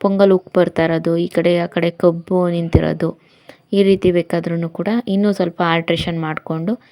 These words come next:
ಅಂದರೆ ಇನ್ನೂ ಸ್ವಲ್ಪ ಡಿಸೈನ್ಸ್‌ಗಳನ್ನ ಆ್ಯಡ್ ಮಾಡಿಕೊಂಡು, ಆ, ಬಣ್ಣ ಹಾಕ್ತಾ ಹೋದರೆ ಇನ್ನೂ ಕೂಡ ಸಂಕ್ರಾಂತಿ ಹಬ್ಬದಲ್ಲಿ ಚೆನ್ನಾಗಿ ಕಾಣುತ್ತೆ. ಅವು ಎರಡನ್ನ ಸ್ವಲ್ಪ ಸ್ಕಿಪ್ ಮಾಡಿ ಈ ರೀತಿನ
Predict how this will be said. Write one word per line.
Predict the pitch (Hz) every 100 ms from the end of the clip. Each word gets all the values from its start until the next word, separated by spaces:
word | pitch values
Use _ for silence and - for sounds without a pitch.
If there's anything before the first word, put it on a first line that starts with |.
| _ _ _ -
ಅಂದರೆ | 180 185
ಇನ್ನೂ | 190 202
ಸ್ವಲ್ಪ | 196 185 180
ಡಿಸೈನ್ಸ್‌ಗಳನ್ನ | 175 180 185 185 175 - 170 170 170
ಆ್ಯಡ್ | 160 170
ಮಾಡಿಕೊಂಡು, | 170 165 - 160 165 247 - _ 349 453 - _
ಆ, | 180 185 175 170 165 -
ಬಣ್ಣ | 190 196
ಹಾಕ್ತಾ | 190 185 -
ಹೋದರೆ | 175 170 208 254
ಇನ್ನೂ | 202 196
ಕೂಡ | 190 180 185
ಸಂಕ್ರಾಂತಿ | - 185 185 190 180 180
ಹಬ್ಬದಲ್ಲಿ | 175 165 165 170 196 - - _ _ _
ಚೆನ್ನಾಗಿ | - 196 190 185
ಕಾಣುತ್ತೆ. | 170 165 165 285 _ _ _ -
ಅವು | 208 208 208
ಎರಡನ್ನ | 196 190 190 196
ಸ್ವಲ್ಪ | 190 214 220 202
ಸ್ಕಿಪ್ | - 190 180 175
ಮಾಡಿ | 170 220
ಈ |
ರೀತಿನ | 202 165 165 233 233